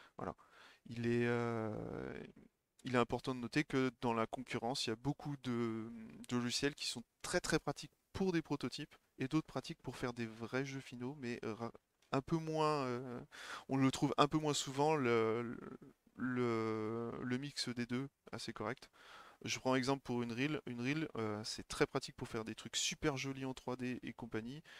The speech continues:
Le seul problème, c'est que ça demande quand même du temps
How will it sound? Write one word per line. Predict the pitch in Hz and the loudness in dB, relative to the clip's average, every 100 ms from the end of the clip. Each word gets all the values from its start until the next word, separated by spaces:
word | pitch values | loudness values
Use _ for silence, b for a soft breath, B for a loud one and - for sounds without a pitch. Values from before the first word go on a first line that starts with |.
| B B B B | B B B B
Le | 110 117 | -6 0
seul | - 135 | 0 2
problème, | 123 139 | 0 2
c'est | - 120 | 0 -2
que | |
ça | 107 | -6
demande | 107 127 131 | -6 -8 -4
quand | 117 | -4
même | 120 123 117 | -4 -6 -8
du | - 107 | -14 -10
temps | - 127 | -6 -6